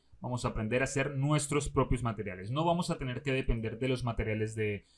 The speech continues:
de tres D S Max, V-Ray, de SketchUp, ni, ni de Revit, ni nada por el estilo. Vamos a aprender a hacer nuestros materiales desde cero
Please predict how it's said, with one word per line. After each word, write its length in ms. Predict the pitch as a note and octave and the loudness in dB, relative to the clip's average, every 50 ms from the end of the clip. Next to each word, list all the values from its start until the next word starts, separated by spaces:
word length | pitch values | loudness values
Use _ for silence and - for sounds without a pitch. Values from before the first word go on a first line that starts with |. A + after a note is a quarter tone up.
| _ - - - | _ -20 -16 -12
de 80 | B2 A2 | -10 -8
tres 220 | - - C3 B2+ | -4 0 0 2
D 60 | B2+ | 2
S 140 | A#2+ - - | 0 0 2
Max, 380 | C3 C3+ D3 D3 C#3+ C#3+ C#3 A#2+ | 4 6 6 6 4 2 -2 -8
V-Ray, 720 | G#2+ G#2 G#2+ C3 C3+ C#3 C3+ C3 C3+ C3+ C3+ C#3 C3+ B2+ | -10 -4 -2 0 2 2 2 2 4 4 4 4 2 2
de 140 | A#2+ A#2 A2 | 0 -4 -6
SketchUp, 560 | - - - C3 - - - - B2+ A#2+ A#2+ | -4 -2 -2 -2 -2 -2 -2 -2 -2 -2 0
ni, 120 | A2+ A2 | -2 -4
ni 320 | A2 A2+ A2+ A2+ A2 A2+ A#2+ A#2+ | -4 -4 -4 -6 -6 -4 -4 -2
de 80 | A#2 A2+ | -2 -2
Revit, 300 | A#2 B2+ B2+ B2 B2 B2 | 0 0 0 0 0 -2
ni 100 | A#2+ A2+ | -4 -2
nada 260 | A2+ A#2 A#2 A#2 G#2 | -2 0 0 2 4
por 140 | - G2+ G2+ | 4 4 4
el 100 | G2 F#2+ | 2 -2
estilo. 360 | F#2+ - - F#2+ F#2 F#2+ G2 | -4 -8 -10 -8 -6 -2 -2
Vamos 220 | G#2 A2 A2+ - | 0 0 0 -2
a 40 | B2 | -2
aprender 300 | A2 - A2+ G#2+ A2 G#2+ | -4 -2 -4 -4 -4 -4
a 20 | |
hacer 220 | A2 - - G#2+ A2 | -4 -6 -6 -6 -4
nuestros 380 | A2+ A#2+ A#2+ - - B2+ B2 | -4 -4 -4 -4 -6 -6 -4
materiales 600 | A#2+ C3 B2+ - C#3 C3+ B2 B2 B2 - - - - | -2 -2 -2 0 0 0 0 0 -2 -6 -8 -6 0
desde 320 | - C3+ C#3 B2+ C3+ D3+ | 0 2 2 2 0 -2
cero 440 | D3 D3 E3 C3+ A#2+ B2+ C#3 C#3 - | 0 2 2 2 2 2 -2 -4 -8